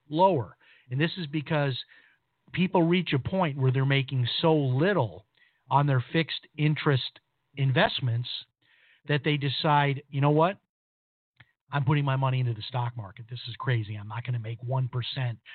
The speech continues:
or two percent." And, and that becomes, uh, sort of, uh, the only reasonable option for them. And so that is the other way that the, um, lower interest rates can sort of kickstart the economy, is by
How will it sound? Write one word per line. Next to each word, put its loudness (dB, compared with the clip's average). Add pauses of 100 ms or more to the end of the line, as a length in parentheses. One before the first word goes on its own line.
(200)
or 6 (120)
two 4 (100)
percent." 2 (400)
And, 4
and 4
that 4
becomes, 0 (580)
uh, -4 (380)
sort 6
of, 0 (200)
uh, -10 (180)
the -2
only 0 (320)
reasonable 2 (200)
option -2 (100)
for 0
them. -10 (460)
And 4
so 4
that 4
is -2
the -2
other 2 (280)
way 2 (140)
that 0 (320)
the, 0
um, -8 (200)
lower 4
interest 0 (100)
rates -2 (100)
can 0
sort 2
of -4
kickstart -2
the -4
economy, -2 (440)
is 4
by 4